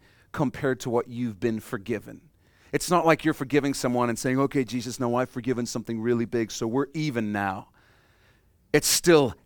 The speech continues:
heavily, horribly, gloriously tilted in your favor. He's forgiven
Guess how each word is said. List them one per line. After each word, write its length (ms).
heavily, 680
horribly, 920
gloriously 840
tilted 400
in 100
your 160
favor. 380
He's 180
forgiven 400